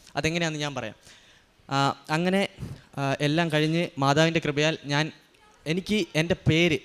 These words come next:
സെബാസ്റ്റ്യൻ എന്ന് പറഞ്ഞ പേര് എനിക്ക് ആദ്യമേ എനിക്ക് കേൾക്കുമ്പോൾ ഒരുമാതിരി ഒരു ഫീലിംഗ് ആയിരുന്നു. കാരണം വലിയ പേരാണ്, നമുക്ക് കേൾക്കുമ്പോൾ തന്നെ ഒരു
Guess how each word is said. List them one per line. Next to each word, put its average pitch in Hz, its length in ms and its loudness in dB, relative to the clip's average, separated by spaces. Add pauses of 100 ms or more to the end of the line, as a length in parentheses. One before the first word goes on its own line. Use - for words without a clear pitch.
സെബാസ്റ്റ്യൻ 160 420 2
എന്ന് 185 100 -2
പറഞ്ഞ 151 200 0
പേര് 151 400 4 (380)
എനിക്ക് 165 180 -2
ആദ്യമേ 175 360 2
എനിക്ക് 175 480 2 (140)
കേൾക്കുമ്പോൾ 170 380 2
ഒരുമാതിരി 170 460 2
ഒരു 165 200 2 (260)
ഫീലിംഗ് 165 300 2
ആയിരുന്നു. 131 220 -2
കാരണം 160 260 -4 (140)
വലിയ 180 340 0
പേരാണ്, 160 500 0 (400)
നമുക്ക് 160 300 -2 (100)
കേൾക്കുമ്പോൾ 175 380 0
തന്നെ 170 140 -2
ഒരു 165 180 0